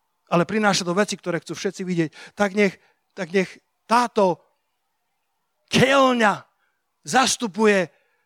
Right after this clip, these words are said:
nádobu na, na vyčistenie našich studní, na prečistenie nášho života. Som myslel, že donesem aj lopatu a, a niekde som chcel zaparkovať bager, ale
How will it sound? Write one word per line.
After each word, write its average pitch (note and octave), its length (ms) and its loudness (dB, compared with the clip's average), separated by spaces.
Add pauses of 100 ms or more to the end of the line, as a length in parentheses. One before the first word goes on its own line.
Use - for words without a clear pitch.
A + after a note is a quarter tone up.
(840)
nádobu A3 640 2
na, F#3 160 6 (160)
na F3+ 160 2
vyčistenie G3 880 -2 (400)
našich F3 320 -10
studní, D#3 420 -10 (380)
na F3+ 160 -6
prečistenie G3+ 880 -4
nášho F3 260 -6
života. F3 460 -10 (1000)
Som F#3+ 160 -8
myslel, F#3 240 0
že F3 80 -2
donesem F#3+ 400 -6
aj E3+ 80 -4
lopatu F#3+ 560 -2
a, D#3+ 80 -2 (320)
a - 80 -14
niekde F3+ 320 -2
som G3 160 -4
chcel F#3 160 -6
zaparkovať F3 640 -6
bager, E3 400 -2
ale D#3 320 -10